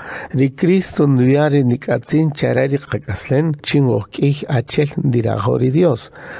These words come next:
Roj achel jun cuerpo ri kin jab'al ru tunun y ru yuqen ri, ri rub'och'il chin ri k'ij utz utz. Rish shishkenyan rik'in ri Cristo, shishkenyan chuwach ri ajroch'lew costumbres,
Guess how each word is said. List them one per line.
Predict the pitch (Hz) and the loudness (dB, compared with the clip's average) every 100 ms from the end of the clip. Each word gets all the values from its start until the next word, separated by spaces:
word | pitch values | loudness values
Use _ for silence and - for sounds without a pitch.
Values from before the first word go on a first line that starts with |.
| - - - | -14 -8 -2
Roj | 120 135 - 131 | 2 2 0 -4
achel | 120 - 180 | -2 0 0
jun | - 151 143 | 0 0 2
cuerpo | 143 156 165 147 143 | 2 2 2 0 0
ri | 120 | 0
kin | 120 131 127 | -2 0 0
jab'al | - 123 117 135 156 | 0 -2 0 0 0
ru | - 120 | 0 -2
tunun | - 123 127 160 175 - | 0 0 2 2 2 0
y | |
ru | 123 117 | 0 2
yuqen | 113 117 - 131 135 | 0 0 0 0 2
ri, | 143 160 | 2 0
ri | - 123 | 0 0
rub'och'il | 123 127 123 - 156 147 - | 0 0 -2 0 -2 -2 -4
chin | - 156 160 | -2 2 2
ri | 139 139 | 2 -2
k'ij | - 143 147 - - | -2 0 0 -4 -2
utz | 143 131 - | -2 -2 -2
utz. | 117 107 - - - - _ _ _ _ _ _ _ - | -2 -4 -10 -16 -18 -20 _ _ _ _ _ _ _ -4
Rish | 120 147 202 185 190 147 | 0 2 2 0 0 0
shishkenyan | - 135 - - 160 165 147 123 | 2 0 -2 -2 2 2 2 2
rik'in | 123 - 160 160 | -2 0 0 2
ri | 139 | 0
Cristo, | - 143 156 143 151 151 147 - - - | 0 0 0 0 0 0 -2 -10 -18 -14
shishkenyan | - - 131 - - 165 165 151 143 123 | -6 0 0 0 -2 0 2 2 0 -2
chuwach | - 127 147 147 | -2 0 -2 -2
ri | 123 | -4
ajroch'lew | 123 98 120 113 131 135 135 | -2 -2 -2 -2 -2 0 0
costumbres, | - 117 - - 139 123 110 113 | -2 -4 -2 0 2 2 -2 -6